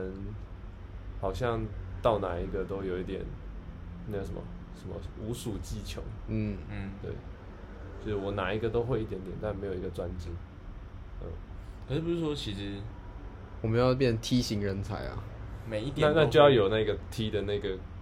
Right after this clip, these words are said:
Speaker 1: 骨干。
Speaker 2: 哦，对，我们没有长出骨干。
Speaker 1: 对，我们需要那根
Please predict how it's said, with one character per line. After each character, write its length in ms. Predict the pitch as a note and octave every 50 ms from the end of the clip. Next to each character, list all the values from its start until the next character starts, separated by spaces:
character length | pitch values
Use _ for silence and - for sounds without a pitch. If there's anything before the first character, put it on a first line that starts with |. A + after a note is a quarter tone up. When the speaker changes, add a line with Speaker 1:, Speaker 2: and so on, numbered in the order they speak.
| - - -
Speaker 1:
骨 140 | - G#2 F2+ E2+ -
干。 160 | - A2+ F2+ E2+ - - - - - - - G#2 A#2 A#2 A#2
Speaker 2:
哦， 520 | A#2+ A2+ A2+ A2+ A2+ A#2 A#2 A#2 A2+ A2+ A#2
对， 220 | - B2 A#2 G#2+ G#2+
我 100 | G#2 G#2+
们 80 | A2
没 120 | A2+ A#2 A#2
有 100 | A#2+ A#2+
长 200 | A#2+ G#2 G2 F#2+
出 80 | A2+
骨 60 | G#2
干。 100 | G2 F#2+
Speaker 1:
对， 40 | G2+
我 60 | G#2
们 100 | G2+ G#2
需 140 | G2+ - B2
要 140 | B2 A#2+ A#2
那 180 | A2+ A2+ A2 -
根 160 | A2 G#2